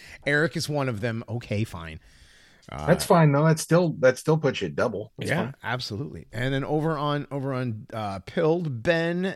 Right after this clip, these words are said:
Speaker 1: is over there. Ben says, uh, "Looks like he'd be listening on his phone while the P C fucking parses the stream constantly." Yeah, I don't know what's going on with that. It's running just fine on my machine.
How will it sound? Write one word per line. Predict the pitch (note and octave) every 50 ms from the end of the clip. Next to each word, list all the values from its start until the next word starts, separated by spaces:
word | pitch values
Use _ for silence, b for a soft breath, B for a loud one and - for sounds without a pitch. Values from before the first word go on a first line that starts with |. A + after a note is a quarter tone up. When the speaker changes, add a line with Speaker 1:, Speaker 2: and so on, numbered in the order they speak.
| - F2 -
Speaker 1:
is | D3+ C#3 C#3
over | D3+ C#3 C#3
there. | C#3+ C#3+ C#3+ C3+
Ben | B2 C#3 C#3 C#3+ D3 C#3
says, | - - D3 C#3 B2 C#3
uh, | B2+
"Looks | B2+ C#3 C#3+ -
like | D3+ C3+ -
he'd | B2
be | A#2+
listening | B2+ C3 - C3+ B2 A2
on | G2
his | F2+
phone | - - - C#3 C#3+ D3 C#3 B2
while | A2
the | G2+ F2
P | - - B2+ A#2
C | - - B2+ A2+
fucking | - - - A2+ G#2+ - G#2+ G#2 F#2
parses | - - F#2+ A#2+ A#2+ - - A2
the | F#2+ G2
stream | - - - B2 B2+ B2 G#2
constantly." | - D#2+ F2 F#2+ - F2+ F#2 F#2+ - B B B B B B B B
Yeah, | C#3+ D#3+ D3 -
I | D#3+ G#3
don't | A#3+ C4+
know | C4+ C4
what's | B3 A#3+ - -
going | - G3+ F#3+ F3+ E3+
on | F3 F3+ F3+
with | E3+ B2
that. | A#2+ G#2+ - - -
It's | A#2+ A2+ -
running | C#3 E3 E3+ F#3+ F#3 E3+
just | D3 E3 C#3+ - -
fine | - C#3 C3+ C#3 D3
on | C#3+ C3+ A#2
my | A2+ A2+ A2+
machine. | A#2 B2 - - C#3+ C#3+ D3